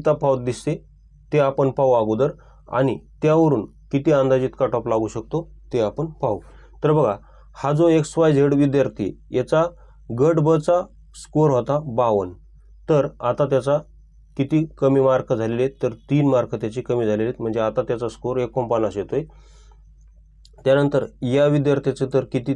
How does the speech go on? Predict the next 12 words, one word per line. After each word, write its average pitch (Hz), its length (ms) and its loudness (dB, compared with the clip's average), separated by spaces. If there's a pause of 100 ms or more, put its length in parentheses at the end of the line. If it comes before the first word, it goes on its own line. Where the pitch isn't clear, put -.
तब्बल 123 260 0
किती 120 220 -6
कमी 117 220 -2
झालेत 101 200 0
बघा, 92 280 -4
एकोणसाठ 147 580 0
स्कोर 143 300 -2
होता, 113 240 0 (500)
एकोणसाठवरून 147 920 2
तो 147 180 -2
एक्केचाळीसवर 135 760 0
आलाय, 117 280 0